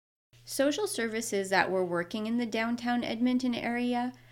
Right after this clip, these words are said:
felt that the police were really taking unprecedented steps to help protect the women who were working in the sex trade.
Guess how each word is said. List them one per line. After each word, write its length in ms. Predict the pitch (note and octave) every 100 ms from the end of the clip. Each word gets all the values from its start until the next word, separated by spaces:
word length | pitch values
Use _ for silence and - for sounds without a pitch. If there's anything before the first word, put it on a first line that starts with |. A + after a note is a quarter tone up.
| - -
felt 380 | - C4+ D#4
that 240 | E4 F4+ F4+
the 80 | F4
police 440 | B3+ G#3+ A#3 -
were 120 | G#3+
really 260 | G#3 B3+ D#4+
taking 480 | - F#3+ F#3+ F#3+ -
unprecedented 960 | G#3 C4 C4+ A3+ A3+ G#3 F3+ F#3 F#3+ -
steps 480 | - G3 - - -
to 100 | F#3
help 260 | G#3 -
protect 440 | - G3 C4 C4 -
the 100 | G#3+
women 380 | F3+ E3 D#3
who 180 | F3 G3
were 140 | F#3+ F3+
working 420 | E3+ F3 F#3+ F3+
in 140 | E3+
the 80 | F3
sex 320 | - G#3+ -
trade. 420 | - - - -